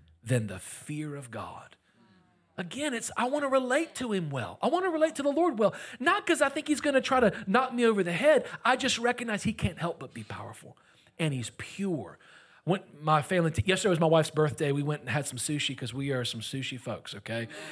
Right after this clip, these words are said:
And praise the Lord. And so, um, we went, and, and so you get a little slice of ginger with that. If you've ever done this before, if you think it's gross, just hang with me. But you get a little slice of ginger, and a lot of people say, "Oh, I love ginger." Or they'll say, "I love garlic." And I'm like, "Yeah, I doubt you just get a garlic clove and,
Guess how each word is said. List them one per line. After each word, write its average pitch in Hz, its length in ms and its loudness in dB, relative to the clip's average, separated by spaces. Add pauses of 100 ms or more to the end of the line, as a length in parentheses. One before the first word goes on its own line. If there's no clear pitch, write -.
(300)
And 127 200 0
praise 143 200 4
the 180 40 2
Lord. 143 200 4
And 160 200 2
so, 170 400 6
um, 151 320 6 (300)
we 202 100 6
went, 220 200 2
and, 196 240 2
and 196 160 4
so - 100 4
you 214 140 6
get 254 120 2
a 247 40 8
little 240 160 10
slice 226 320 4
of 180 80 -2
ginger 214 440 4
with 208 220 2
that. 208 140 6
If 175 120 2
you've 185 140 4
ever 208 140 6
done 202 120 6
this 190 120 0
before, 190 240 2
if 160 120 -2
you 170 80 2
think 185 160 0
it's 180 120 -6
gross, 180 240 4
just 175 160 -2
hang 170 120 2
with 143 120 0
me. 135 140 -2 (300)
But - 80 6
you 185 60 8
get 226 80 4
a 262 40 2
little 247 100 8
slice 220 280 4
of 214 60 -2
ginger, 196 240 0
and 220 160 2
a - 20 6
lot 262 120 8
of 277 60 2
people 220 160 -2
say, 214 200 4
"Oh, 233 80 6
I 269 120 6
love 240 260 2
ginger." 151 500 -2 (320)
Or 208 140 6
they'll 240 100 6
say, 254 140 4
"I 254 80 8
love 240 280 4
garlic." 147 540 2
And 170 80 2
I'm 208 80 2
like, 202 180 2
"Yeah, 220 140 2
I 240 80 6
doubt 247 320 0
you 196 140 2
just 170 320 0
get 190 120 6
a 160 80 6
garlic 151 360 4
clove 123 320 2
and, 117 120 -8